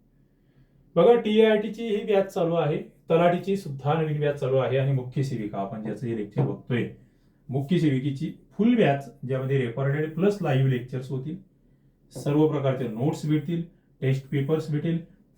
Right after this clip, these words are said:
सगळा सिलेबस या ठिकाणी तांत्रिक सहित म्हणजे मराठी, इंग्रजी, गणित, बुद्धिमत्ता, जीके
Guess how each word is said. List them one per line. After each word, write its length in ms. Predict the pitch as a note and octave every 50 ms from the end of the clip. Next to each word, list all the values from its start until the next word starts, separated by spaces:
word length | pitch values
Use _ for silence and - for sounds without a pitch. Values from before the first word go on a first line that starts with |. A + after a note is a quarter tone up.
| - -
सगळा 240 | F3 F3 A3 A#3+ A#3
सिलेबस 600 | - G3 F3+ F#3 F#3 F#3 F#3+ - - - - - -
या 140 | C#3 C#3+ D3
ठिकाणी 240 | D3 D3 C#3+ D3+
तांत्रिक 500 | D3+ - - C#3 C3+ C3+ C3+ F3 E3+ -
सहित 400 | - - - E3+ D#3+ D3 C3+ -
म्हणजे 180 | A#2 G#2+ A2 A#2
मराठी, 300 | A#2 A#2 A#2+ A#2+ A#2 B2+
इंग्रजी, 400 | B2 A#2+ A2+ A#2 A#2 A2+ A#2+ B2
गणित, 200 | A2+ A2+ G#2+ G#2+
बुद्धिमत्ता, 400 | A2 G#2+ - A#2 G#2+ A2 - C3
जीके 480 | A#2 A2+ B2+ C#3 C3+ C#3 B2 - -